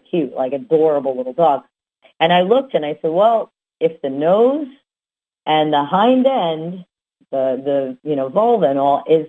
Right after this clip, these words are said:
twisted, there's a pretty good chance that that whole digestive tract has an issue."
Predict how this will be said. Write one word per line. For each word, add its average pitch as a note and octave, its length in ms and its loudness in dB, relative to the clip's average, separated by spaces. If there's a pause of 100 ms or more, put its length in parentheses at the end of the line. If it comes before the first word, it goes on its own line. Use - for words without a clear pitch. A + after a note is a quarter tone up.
(140)
twisted, G3+ 640 0 (400)
there's F#3 160 -8
a F#3 40 -20
pretty C#4 240 0
good B3 260 0
chance G3 400 -4
that D#3+ 220 -2
that D#3 220 -2
whole F3 300 0
digestive D#3+ 720 -2
tract C3 520 -4 (380)
has D3+ 300 2
an D3 120 2
issue." D3+ 460 -2